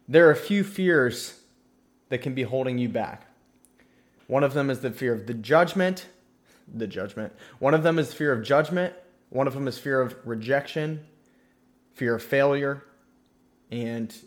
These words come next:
at the bottom of all of them is the fear of death. And that's just the ego death, right? And so that's the ultimate fear. So if you can ask yourself, "What is the base level fear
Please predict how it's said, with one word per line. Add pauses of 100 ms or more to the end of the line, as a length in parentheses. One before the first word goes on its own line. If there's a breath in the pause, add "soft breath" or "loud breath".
at
the
bottom
of
all
of
them
is
the
fear
of
death. (680 soft breath)
And
that's
just
the
ego
death, (260)
right?
And
so
that's (180)
the
ultimate
fear. (840 soft breath)
So
if
you
can (480)
ask
yourself, (1000)
"What
is
the
base
level
fear